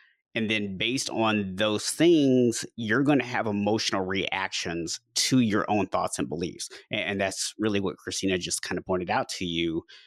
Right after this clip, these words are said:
was by simply changing the wording that comes out of your mouth, which actually starts with a thought in your head, it can create this completely different dynamic in a conversation,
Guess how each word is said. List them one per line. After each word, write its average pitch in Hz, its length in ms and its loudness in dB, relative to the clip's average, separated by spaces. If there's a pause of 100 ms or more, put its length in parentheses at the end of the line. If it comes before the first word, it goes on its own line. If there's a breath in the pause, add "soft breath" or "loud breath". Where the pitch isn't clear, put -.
(140 loud breath)
was 92 520 2 (760)
by 110 300 -2
simply 147 480 2
changing 110 580 2
the 85 100 4
wording 95 960 0
that 87 120 -2
comes 104 240 -2
out 90 160 0
of 101 40 -2
your 101 100 0
mouth, 92 400 0
which - 220 -2
actually 104 320 0
starts 98 300 0
with - 180 -2
a - 40 -14
thought 95 280 0
in 101 120 -2
your 85 140 -4
head, 85 520 -2 (680 soft breath)
it 117 140 -4
can 113 160 2
create 104 360 0
this 104 140 0
completely 104 460 -2
different 95 320 -4
dynamic 95 520 -2
in 92 80 -2
a 80 60 -2
conversation, 175 1000 0